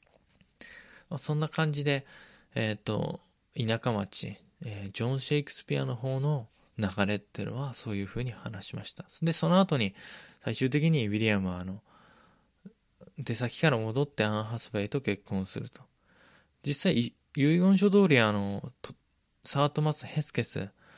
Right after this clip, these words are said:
彼の方で働くことになったのかどうかっていうのはわからないんですよ。でもアン・ハサウェイと出会って結婚するっていう期間を考えたら一回スタートフォードに戻ってないと、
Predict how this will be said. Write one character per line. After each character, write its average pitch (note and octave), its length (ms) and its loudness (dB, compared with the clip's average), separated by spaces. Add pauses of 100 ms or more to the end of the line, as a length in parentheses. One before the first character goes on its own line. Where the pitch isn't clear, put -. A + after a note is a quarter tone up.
(500)
彼 D#3 240 4
の G2+ 580 -4 (420)
方 D3 240 0
で A#2 80 -2
働 A2+ 500 -4
く C3 560 -2 (640)
こ - 140 -10
と D3+ 140 0
に A2+ 120 -2
な G2+ 120 -2
っ - 80 -10
た D3+ 120 0
の A#2 80 -2
か G2 120 -4
ど G#2+ 160 0
う C#3 40 -4
か - 120 -4
っ G#2 40 -4
て - 140 -4
い - 20 0
う C3+ 40 0
の C3+ 100 0
は F#2+ 80 -2
わ F#2 80 -4
か A2+ 160 -6
ら B2 80 0
な A#2+ 100 -2
い G#2 60 -4
ん G2 80 -4
で F#2+ 80 -8
す - 180 -12
よ。 A2+ 120 -10 (300)
で D#3+ 100 2
も A2+ 160 2
ア B2 60 0
ン・ C#3+ 40 -2
ハ D#3 180 0
サ F3 120 -2
ウ E3+ 40 6
ェ D#3 80 8
イ B2 60 0
と - 100 -6
出 G#2 180 4
会 C3 80 6
っ C#3 40 2
て - 160 -6
結 G#2 220 -4
婚 C#3 200 -2
す C3+ 140 -8
る D3 80 -2
っ - 20 -10
て - 140 -4
い A2 60 2
う - 20 -8
期 - 160 -12
間 C#3 160 0
を G#2+ 40 -4
考 G#2 160 -4 (120)
え B2 40 -2
た A2+ 120 -2
ら G2 40 -2
一 F#2+ 140 -8
回 C#3 160 -2
ス - 120 -8
タ C3 120 2
ー C3 40 -2
ト D3 120 -4
フ C#3 140 -2
ォ - 20 4
ー C#3+ 40 -2
ド B2 80 0
に G2 40 0
戻 G2+ 280 -2
っ - 20 -4
て - 160 0
な G#2+ 100 0
い G2+ 80 -4
と、 G#2 260 -4